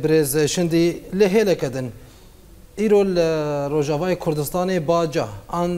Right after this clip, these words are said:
دەڕیبەت، اه، دەخل. تەوی ڕەوشا خراپ، تەوی، اه، ئالۆزیا گۆل، اه، ڕۆژاوای کوردستانی تێدا دەرباز دەبا.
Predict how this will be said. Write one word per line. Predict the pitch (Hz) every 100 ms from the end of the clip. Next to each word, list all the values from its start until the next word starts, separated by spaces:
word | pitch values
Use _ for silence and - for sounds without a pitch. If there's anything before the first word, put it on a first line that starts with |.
| 156 - 147 135
دەڕیبەت، | 143 170 156 147 -
اه، | 139 135 127 123 123 156
دەخل. | 143 123 110 - - -
تەوی | 190 175 170
ڕەوشا | 160 160 147
خراپ، | 143 147 160 143
تەوی، | 147 143 147 143
اه، | 143 143 139
ئالۆزیا | 143 135 139 135 151 131
گۆل، | 135 135
اه، | 135 131 131 127 135
ڕۆژاوای | 143 139 139 143
کوردستانی | - 131 135 147
تێدا | 156 156 143
دەرباز | 143 147 139
دەبا. | 151